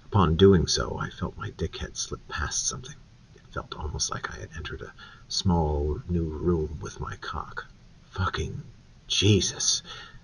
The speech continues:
Abby fell backwards against me, limp from my final push into the unexplored depths of her pussy.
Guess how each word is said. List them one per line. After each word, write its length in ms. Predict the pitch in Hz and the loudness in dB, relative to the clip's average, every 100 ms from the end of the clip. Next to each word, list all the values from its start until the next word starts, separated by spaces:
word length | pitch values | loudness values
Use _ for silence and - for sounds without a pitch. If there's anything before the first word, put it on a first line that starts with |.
| - | -10
Abby 220 | 78 73 | -6 -4
fell 260 | - - 73 | -4 -4 -6
backwards 520 | - 73 - 55 - | -4 -6 -4 -6 -6
against 340 | 80 73 71 - | -4 -2 -4 -6
me, 100 | 71 | -6
limp 280 | 82 78 - | -4 -4 -4
from 160 | 73 | -8
my 120 | 69 | -8
final 380 | - - 80 58 | -6 -2 -2 -2
push 380 | - - - - | -12 -8 -4 -4
into 200 | - - | -4 -6
the 140 | 76 - | -8 -8
unexplored 680 | 85 - - - 80 71 | -8 -6 -6 -4 -4 -4
depths 340 | - - - - | -8 -10 -8 -8
of 120 | - | -8
her 100 | 78 | -12
pussy. 460 | - 80 - 62 | -12 -8 -6 -6